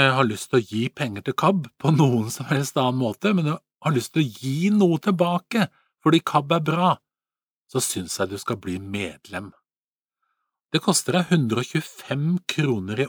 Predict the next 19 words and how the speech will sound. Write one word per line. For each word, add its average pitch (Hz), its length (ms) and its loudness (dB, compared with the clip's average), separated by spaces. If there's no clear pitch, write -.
året 110 440 -2
når 113 140 0
du 117 60 0
er 95 300 -4
en 107 160 -12
voksen - 540 -6
person, 220 420 2
og 127 80 6
hvis - 140 0
du 156 80 2
er - 200 -4
under 123 340 0
seksten - 460 -4
år, 185 160 2
så 135 140 -6
koster 117 260 -4
det - 220 -12
åtti - 420 -6
kroner. 87 380 -4